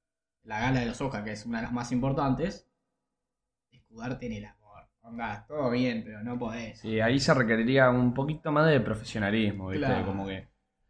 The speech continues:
Speaker 2: a ver, vas, le decís algo o esperás a que termine y después le decís, tipo, "Che, mirá
Speaker 1: Claro,
Speaker 2: que esto
Speaker 1: "Che,
Speaker 2: me
Speaker 1: no
Speaker 2: molestó,
Speaker 1: da".
Speaker 2: loco, no da",
Speaker 1: Claro.
Speaker 2: tipo, cortala, no lo vuelvas a hacer.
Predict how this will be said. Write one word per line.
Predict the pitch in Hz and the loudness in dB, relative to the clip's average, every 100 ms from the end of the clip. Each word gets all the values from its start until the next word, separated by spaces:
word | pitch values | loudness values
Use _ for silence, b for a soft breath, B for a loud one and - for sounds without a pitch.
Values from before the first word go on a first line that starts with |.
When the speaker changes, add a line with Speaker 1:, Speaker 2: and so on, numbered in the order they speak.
| _ | _
Speaker 2:
a | 95 104 92 | 0 4 4
ver, | 90 71 62 104 | 2 0 -2 2
vas, | 117 135 131 | 8 8 8
le | |
decís | 104 104 120 117 | 4 2 0 4
algo | 117 120 127 113 | 6 8 8 8
o | 98 | 4
esperás | 101 98 104 110 | 0 -2 0 0
a | |
que | 101 | -2
termine | 98 101 107 113 98 | -2 0 2 2 2
y | |
después | 98 104 110 | -2 -2 -2
le | 104 95 | 0 0
decís, | 98 - 104 113 - | -2 -2 -2 -2 -2
tipo, | 98 98 | -8 -10
"Che, | - 104 | -4 -2
mirá | 98 | 2
Speaker 1:
Claro, | 104 107 | 2 2
Speaker 2:
que | |
esto | 110 110 | 2 2
Speaker 1:
"Che, | |
Speaker 2:
me | 101 | 2
Speaker 1:
no | |
Speaker 2:
molestó, | 101 101 - 110 110 | 2 2 2 4 6
Speaker 1:
da". | |
Speaker 2:
loco, | 104 104 | 4 2
no | 101 98 | 0 2
da", | 98 | 4
Speaker 1:
Claro. | 101 95 | 6 4
Speaker 2:
tipo, | 92 90 82 - | 0 -8 -12 -10
cortala, | 107 101 107 107 113 127 - - - | -8 0 4 6 6 4 0 -4 0
no | 110 | 4
lo | 107 | 6
vuelvas | 113 110 - | 8 8 6
a | |
hacer. | - 110 107 | 6 6 4